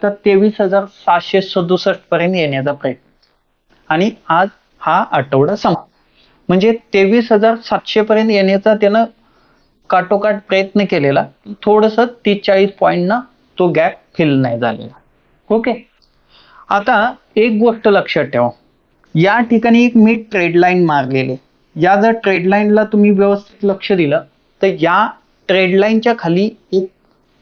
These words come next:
किंमत येते, ती खूप महत्त्वाची किंमत.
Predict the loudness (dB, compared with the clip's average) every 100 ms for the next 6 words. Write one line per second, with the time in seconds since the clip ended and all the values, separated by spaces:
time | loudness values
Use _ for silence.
0 | _ -2 0 0 0 -2 -2 -4 -6 _
1 | _ _ _ _ _ _ -2 -2 0 -2
2 | 0 -2 0 0 0 -2 -4 -4 -4